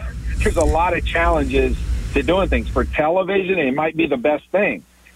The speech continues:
you know, and that, that may be the, the, the main reason that you're doing it. And so there's always give and take, and you gotta listen to it all to understand the whole business aspect of, as much as the safety of it, as much as what's best for the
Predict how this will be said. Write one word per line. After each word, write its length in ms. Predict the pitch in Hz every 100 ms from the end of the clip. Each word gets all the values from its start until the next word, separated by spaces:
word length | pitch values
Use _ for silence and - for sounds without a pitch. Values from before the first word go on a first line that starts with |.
| -
you 100 | 143
know, 220 | 143 151
and 140 | 139 143
that, 160 | 160 -
that 180 | 147 151
may 140 | 151
be 180 | 143 147
the, 340 | 135 135 117 -
the, 260 | 127 120 -
the 80 | 127
main 280 | 123 180 202
reason 440 | 139 127 123 110
that 120 | 110
you're 120 | 123 110
doing 340 | 113 107 101
it. 140 | 92 - - - -
And 400 | 135 135 135 123
so 140 | 165
there's 180 | 151 139
always 580 | - 170 214 220 202 127
give 340 | 117 165 160
and 140 | 147 123
take, 420 | 147 143 135 -
and 120 | 127
you 60 | 127
gotta 240 | 165 151
listen 420 | 131 143 - 165 -
to 160 | 151
it 80 | 151
all 360 | 147 147 151 143 _ - -
to 140 | 143 117
understand 880 | 143 143 131 - - 147 147 135
the 80 | 123
whole 220 | 113 143
business 480 | 110 120 135 143 131
aspect 500 | 139 131 - 139 123
of, 180 | 131 117
as 260 | 120 127 117
much 320 | 131 135 -
as 100 | 113
the 80 | 110
safety 500 | - 135 139 - 139
of 160 | 135 131
it, 80 | 120
as 180 | 104
much 240 | 120 127 -
as 160 | 113 - - -
what's 340 | 123 151 143 -
best 340 | 139 135 -
for 100 | 127
the 100 | 117